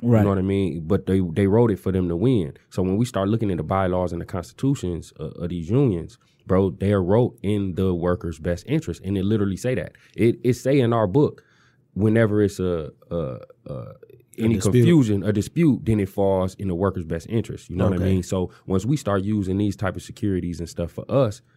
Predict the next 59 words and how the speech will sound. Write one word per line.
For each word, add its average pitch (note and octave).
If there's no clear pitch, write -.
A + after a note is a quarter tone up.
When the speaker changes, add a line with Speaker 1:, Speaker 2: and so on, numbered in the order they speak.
Speaker 2:
you -
know G2+
what A#2+
I -
Speaker 1:
You G#2+
Speaker 2:
mean? G2
Speaker 1:
can G2+
Speaker 2:
Now A2
Speaker 1:
start A#2
Speaker 2:
we, A2
Speaker 1:
to A2
win. A#2+
Speaker 2:
now A2+
we B2
Speaker 1:
Yeah. B2+
Speaker 2:
can A2
start F#2+
to D#2
win. G2+
So, G2+
you A2+
know, F#2
if, C2+
if A2+
we D#3+
finna C3
pay B2
you G#2+
thirty-eight G2+
dollars F2
an -
hour E2+
day F#2
one, E2+
you F2
know F2+
what F2
I -
mean? F2+
Go G2
through F#2
your F2+
four F#2
years. F#2+
I'm F#2+
a -
journeyman G#2
now. E2
My E2
brother G#2+
gonna F2
be E2+
a E2+
journeyman F#2
in D2
a D2
minute. D2+
And F2
Speaker 3:
Yeah. A2